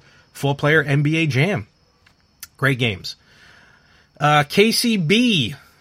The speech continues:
Zelda, Link to the Past. I've played it so many times and playing through it again. <laughs> Uh, Manny R, Mega Man X, Link to the Past, Super Castlevania, Super Metroid, Mystical Ninja, Super Contra,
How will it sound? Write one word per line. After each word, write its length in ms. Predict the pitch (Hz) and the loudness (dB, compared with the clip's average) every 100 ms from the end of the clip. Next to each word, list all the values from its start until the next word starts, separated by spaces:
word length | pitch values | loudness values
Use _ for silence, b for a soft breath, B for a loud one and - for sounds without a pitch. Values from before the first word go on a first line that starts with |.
| b 135 | b -8
Zelda, 520 | 120 180 220 196 151 | 0 2 4 4 4
Link 200 | 151 190 | 4 2
to 80 | 196 | 0
the 60 | |
Past. 400 | 151 196 208 147 | 2 2 2 0
I've 100 | 147 | -4
played 220 | - 196 190 | -2 0 0
it 80 | |
so 160 | - 202 | -2 -2
many 160 | 202 196 | 0 -2
times 400 | 196 202 226 151 | -2 0 0 0
and 180 | 139 | -2
playing 420 | - - 147 220 226 | -4 -4 0 2 2
through 240 | 233 233 | 0 0
it 60 | 233 | 0
again. 680 | 202 - - 147 143 110 B | 0 0 0 2 2 -2 B
<laughs> 40 | B B - | B B -2
Uh, 220 | 147 147 | 2 4
Manny 500 | 143 151 190 220 233 - | 4 2 2 0 -2 -6
R, 480 | 180 226 214 113 - | -6 -4 -4 -6 -10
Mega 320 | 110 117 135 156 | -8 -4 -2 -2
Man 240 | 160 156 - | 0 -2 -2
X, 840 | 147 165 - - - - - - - _ b b b | -4 -4 -8 -6 -6 -4 -6 -8 -14 _ b b b
Link 180 | 147 156 | -4 -2
to 80 | 143 | -4
the 80 | |
Past, 500 | - 127 117 - - | 0 2 0 -2 -10
Super 480 | - - 180 180 190 | -12 -6 -4 -2 -4
Castlevania, 720 | - 175 156 170 160 160 131 107 | -2 -2 -2 -2 -2 0 -2 -2
Super 380 | - 226 156 | -4 -4 -2
Metroid, 560 | 127 120 - 127 120 113 B B B B | -2 -2 -2 0 0 0 B B B B
Mystical 500 | 123 165 220 196 165 | 2 2 2 -2 -2
Ninja, 440 | 147 135 123 120 117 | 0 0 -2 -2 -2
Super 460 | - 220 247 151 | -2 0 0 0
Contra, 640 | - - 139 131 - 113 | -2 0 2 2 0 -2